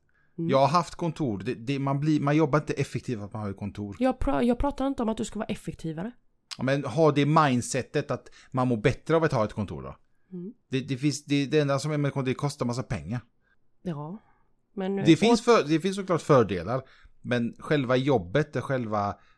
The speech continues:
Speaker 2: eh, resultatet kommer inte bli bättre. Och man kommer inte må, man, man mår bättre i början, men sen försvinner det också.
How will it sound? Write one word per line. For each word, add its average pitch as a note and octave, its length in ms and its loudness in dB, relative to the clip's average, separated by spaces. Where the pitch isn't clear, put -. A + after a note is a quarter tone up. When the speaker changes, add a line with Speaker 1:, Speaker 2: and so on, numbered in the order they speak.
Speaker 2:
eh, - 160 -10
resultatet A2+ 680 -2
kommer A#2 220 0
inte G#2 140 -6
bli E2 120 -8
bättre. G#2 340 -8
Och A2+ 80 -6
man A#2 120 -2
kommer A#2+ 200 -4
inte G#2+ 140 -12
må, G#2 100 -4
man, B2 160 -2
man C#3 260 0
mår C#3 180 -2
bättre B2 300 0
i G2+ 40 -2
början, G2 380 -2
men G2 100 -8
sen F#2 200 -10
försvinner E2+ 300 -14
det B1 60 -12
också. - 220 -20